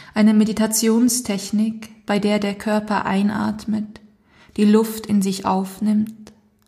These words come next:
alles nimmt, was passiert darin, alles, was da ist,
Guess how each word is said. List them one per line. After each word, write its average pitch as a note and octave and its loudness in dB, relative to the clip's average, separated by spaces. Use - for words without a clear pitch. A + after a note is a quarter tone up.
alles G#3 0
nimmt, G#3+ -2
was G3 -4
passiert A3 -2
darin, G3 0
alles, G#3 4
was F#3+ 0
da G3+ -2
ist, - -12